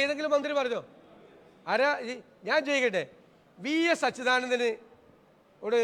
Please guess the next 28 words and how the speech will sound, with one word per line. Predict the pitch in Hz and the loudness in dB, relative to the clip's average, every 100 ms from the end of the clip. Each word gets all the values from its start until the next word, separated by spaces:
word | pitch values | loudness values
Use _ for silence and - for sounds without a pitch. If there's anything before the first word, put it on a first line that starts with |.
| 220 - - | 0 -8 -8
ഈ | 233 233 | 2 2
ആനുകൂല്യം | 233 233 240 226 | 2 -2 -2 0
കാണിച്ചിട്ടുണ്ടോ? | 208 185 196 180 170 | -2 -2 -8 -6 -4
ഈ | 175 | -6
അൻവറിനോടുള്ള | 185 190 202 202 202 | -6 -6 -6 -4 -4
ആനുകൂല്യം, | 196 196 202 202 - - _ _ - 170 | -4 -6 -8 -10 -16 -20 _ _ -10 -6
ഭരണകക്ഷി | 190 226 214 240 | -2 -2 -2 -4
എം | 220 | -2
എൽ | 233 | 0
എയോടുള്ള | 233 233 233 | 0 0 0
ആനുകൂല്യം? | 226 226 226 226 - - - - - - _ 143 | 0 -2 -4 -6 -8 -20 -20 -20 -20 -20 _ -8
വി | 202 247 | -2 -2
എസ് | 254 262 | 0 -2
അച്യുതാനന്ദൻ | 262 254 254 254 254 233 | 0 0 0 0 -2 0
ബക്കറ്റിലെ | 220 - 233 262 269 | 0 0 -2 2 2
വെള്ളമാണെന്നാണ് | 254 262 262 269 277 | 4 2 2 2 2
പറഞ്ഞത്. | 247 214 - - _ _ _ _ _ _ _ - - _ _ _ | 2 -4 -10 -20 _ _ _ _ _ _ _ -20 -20 _ _ _
കടലിലെ | 175 190 240 269 285 | -4 0 2 6 6
വെള്ളവും | 269 277 277 | 8 4 4
ബക്കറ്റിലെ | 247 254 247 277 | 2 0 0 2
വെള്ളവും | 269 277 277 | 4 2 2
തമ്മിലുള്ള | 269 277 269 | 0 2 0
വ്യത്യാസമാണ് | 269 254 285 269 | 0 -2 0 0
പറഞ്ഞത്. | 262 233 180 - - - _ - - 139 | 0 -2 -8 -14 -20 -20 _ -20 -20 -10
വി | 214 262 302 | -4 0 0
എസ് | 294 269 | 0 0
അച്യുതാനന്ദനോട് | 262 262 262 254 254 262 254 | 0 0 0 0 2 2 2
കാണിക്കാത്ത | 233 233 233 240 226 | 0 0 0 -2 2